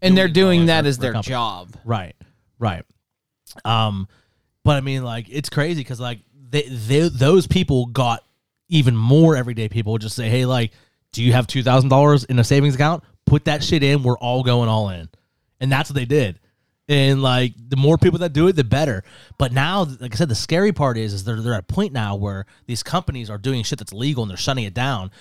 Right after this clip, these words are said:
Speaker 2: So then they have to d-, determine, like, these people all have to be like, "Let's all hold. Hold the line, hold the line, hold the line. Don't sell your shit."
Speaker 1: Yeah.
Speaker 2: And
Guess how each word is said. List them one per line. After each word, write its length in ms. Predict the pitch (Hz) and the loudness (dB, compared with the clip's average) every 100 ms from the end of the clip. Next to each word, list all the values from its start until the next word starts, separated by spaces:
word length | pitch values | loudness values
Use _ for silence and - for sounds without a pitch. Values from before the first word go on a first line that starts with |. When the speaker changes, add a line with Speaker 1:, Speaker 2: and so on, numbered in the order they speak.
| - _ | -20 _
Speaker 2:
So 240 | - 135 120 | -2 0 0
then 440 | 127 117 113 104 _ _ _ _ 113 | -2 -2 -4 -8 _ _ _ _ -6
they 140 | 143 | -2
have 200 | 139 147 | -2 -2
to 80 | 135 | -6
d-, 100 | 110 | -10
determine, 500 | 104 104 143 170 131 107 | -10 -4 -2 -2 -4 -12
like, 360 | 98 98 - _ _ _ _ _ | -14 -16 -18 _ _ _ _ _
these 300 | 156 135 156 | -4 0 2
people 240 | 170 123 - | 2 -2 0
all 240 | 147 147 | 2 2
have 260 | 123 135 117 | 0 -2 -6
to 80 | 120 | -8
be 100 | 113 | -6
like, 180 | 107 | -2
"Let's 160 | 120 123 | -2 -2
all 220 | 127 127 | 0 0
hold. 400 | 110 143 113 92 | 0 0 0 -4
Hold 320 | - 143 147 | -6 -2 0
the 60 | 135 | 0
line, 260 | 135 131 127 | 0 0 -2
hold 240 | 127 127 | -4 -4
the 20 | |
line, 180 | 120 123 | -4 -2
hold 180 | 113 120 | -4 -4
the 40 | |
line. 260 | 113 110 104 | -4 -4 -4
Don't 240 | 117 120 - | -4 -6 -6
sell 220 | 139 123 | -6 -6
your 120 | 101 | -8
shit." 280 | - 147 135 | -8 -6 -6
Speaker 1:
Yeah. 220 | 208 117 - _ _ _ _ - | -6 -10 -20 _ _ _ _ -2
Speaker 2:
And 760 | 131 120 117 113 107 104 | 0 0 0 -2 -4 -6